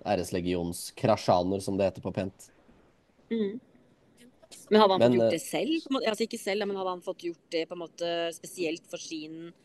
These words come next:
Speaker 2: for sin orden? Eller er det
Speaker 1: Ja, jeg vil,
Speaker 2: noe
Speaker 1: jeg vil tro det. Det er jo, det
Speaker 2: Ja.
Speaker 1: er jo, eh, du kan jo, eh, i hvert fall før da, så kunne du jo betale til, eh, gullsmeden, eller den som da lager
Speaker 2: Ja,
Speaker 1: ordenen,
Speaker 2: nettopp.
Speaker 1: for å få den smykket med, om det var briljanter,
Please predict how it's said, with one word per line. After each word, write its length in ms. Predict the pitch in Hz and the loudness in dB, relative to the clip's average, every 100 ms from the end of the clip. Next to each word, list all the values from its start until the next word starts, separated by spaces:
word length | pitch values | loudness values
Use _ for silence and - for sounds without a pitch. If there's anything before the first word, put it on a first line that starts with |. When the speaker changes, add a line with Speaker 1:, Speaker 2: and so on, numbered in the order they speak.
| _ _ | _ _
Speaker 2:
for 100 | - | -14
sin 380 | 185 165 156 165 - | -10 -6 -4 -6 -6
orden? 460 | 156 160 214 370 311 | -8 -4 0 0 2
Eller 240 | 208 240 240 | 2 2 2
er 300 | - 240 240 | 0 0 4
det 80 | 190 | 8
Speaker 1:
Ja, 80 | 180 | 10
jeg 140 | 175 | 10
vil, 140 | 156 175 | 6 6
Speaker 2:
noe 100 | - | 4
Speaker 1:
jeg 100 | 151 | 6
vil 160 | 170 | 4
tro 280 | - 147 147 | 2 2 4
det. 220 | 147 160 151 | 6 4 6
Det 80 | |
er 140 | 131 113 | 6 6
jo, 240 | 147 151 | 4 0
det 80 | 139 139 | 2 4
Speaker 2:
Ja. 60 | 117 | 4
Speaker 1:
er 60 | |
jo, 420 | 127 135 139 135 139 _ _ _ | 2 2 2 2 -2 _ _ _
eh, 160 | - 127 | 2 4
du 140 | 123 127 | 4 2
kan 220 | 117 107 | 2 0
jo, 220 | 120 127 - 127 117 - - _ - _ _ _ _ - | 0 -2 -4 -10 -10 -12 -20 _ -20 _ _ _ _ -8
eh, 160 | 123 | -4
i 40 | 113 | 2
hvert 180 | 113 - | 2 6
fall 180 | 147 | 4
før 360 | 143 - 135 165 | 4 8 8 10
da, 100 | 147 - _ _ _ | 6 4 _ _ _
så 160 | - 151 | -4 0
kunne 220 | 151 113 | 2 0
du 80 | 95 | 0
jo 140 | 107 110 | 0 -2
betale 760 | 107 123 - 98 92 104 135 - - | 0 -2 4 6 6 6 4 2 -6
til, 440 | - 104 104 110 107 - - | -2 0 0 -2 -6 -18 -4
eh, 420 | 107 104 104 107 | 2 4 4 4
gullsmeden, 720 | 107 101 - 98 101 110 113 | 4 2 0 0 2 2 0
eller 180 | 98 101 | 2 4
den 280 | 98 98 101 | 4 2 0
som 200 | - 107 | -2 4
da 160 | 98 | 6
lager 300 | 104 95 85 95 | 6 6 4 2
Speaker 2:
Ja, 120 | 92 | 2
Speaker 1:
ordenen, 220 | 98 107 | 0 -2
Speaker 2:
nettopp. 80 | 104 | -2
Speaker 1:
for 100 | 101 | 0
å 100 | 104 | 2
få 240 | - 92 | 2 -2
den 200 | 101 107 | 0 -2
smykket 480 | 107 120 110 95 90 | -2 -2 0 -2 -6
med, 220 | 98 98 92 | -6 -4 -2
om 140 | 104 | 0
det 80 | 104 | 4
var 140 | 101 | 4
briljanter, 760 | 95 104 98 98 92 95 - | 4 4 6 4 4 0 -4